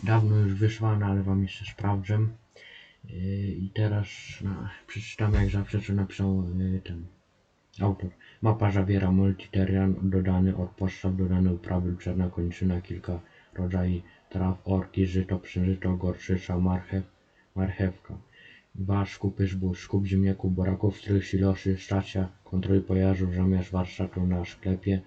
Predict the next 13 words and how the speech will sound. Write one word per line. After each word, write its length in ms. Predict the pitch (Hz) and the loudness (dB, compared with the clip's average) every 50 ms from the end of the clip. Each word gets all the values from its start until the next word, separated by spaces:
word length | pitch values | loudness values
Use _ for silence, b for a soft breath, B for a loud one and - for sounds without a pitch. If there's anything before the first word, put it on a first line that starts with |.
| B B B B B B B | B B B B B B B
nowe 320 | 101 98 95 95 95 92 90 B B B B | 2 2 4 4 2 0 0 B B B B
tekstury, 680 | - 98 92 - - - 98 95 95 92 95 95 92 90 - _ _ _ _ _ _ _ - | 0 0 0 -2 -2 -2 0 2 2 4 4 2 0 0 -4 _ _ _ _ _ _ _ -20
które 360 | - - - 98 95 95 95 | -10 -2 0 2 4 4 4
nie 160 | 95 95 92 | 6 4 4
ulegają 560 | 92 92 92 92 92 90 87 90 90 90 90 - | 4 4 4 4 2 2 2 2 2 2 0 -2
oświetleniu, 720 | 87 - - - - 92 - - 92 95 98 101 101 95 95 | -4 -8 -8 -8 -10 -8 -4 0 2 4 6 6 6 4 2
stałe 540 | 92 - - 98 98 98 95 92 92 92 90 | 0 -2 -2 0 0 2 2 0 0 -2 -4
sześćdziesiąt 840 | - - 95 90 - 92 - - - - 92 - - - 95 92 | -8 -8 -8 -8 -10 -12 -16 -16 -14 -14 -14 -10 -6 -2 -2 -2
F 160 | - - 90 - - - | -2 -4 -8 -12 -10 -10
P 140 | - 95 - | -10 -6 -4
S, 160 | 101 101 101 - - | -4 -4 -4 -6 -8
zróżnicowany 760 | 101 98 98 98 98 101 98 95 - 92 90 95 92 92 95 92 | -8 -4 -2 0 2 2 0 0 -2 -2 0 2 2 2 2 2
teren. 440 | - - 85 85 85 82 82 80 | 0 -4 -6 -6 -6 -6 -8 -10